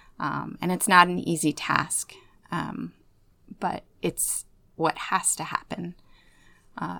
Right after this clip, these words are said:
for kids in order to meet the all.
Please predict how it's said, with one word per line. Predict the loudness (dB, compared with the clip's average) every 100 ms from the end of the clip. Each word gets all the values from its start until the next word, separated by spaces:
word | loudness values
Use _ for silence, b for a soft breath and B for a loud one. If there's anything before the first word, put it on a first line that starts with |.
| -10
for | -8 -8
kids | -6 -8 -8 -8 -10 -4
in | -4
order | -2 -4
to | -6 -6
meet | -6 -8 -6
the | -6 -2
all. | 0 0 0 -4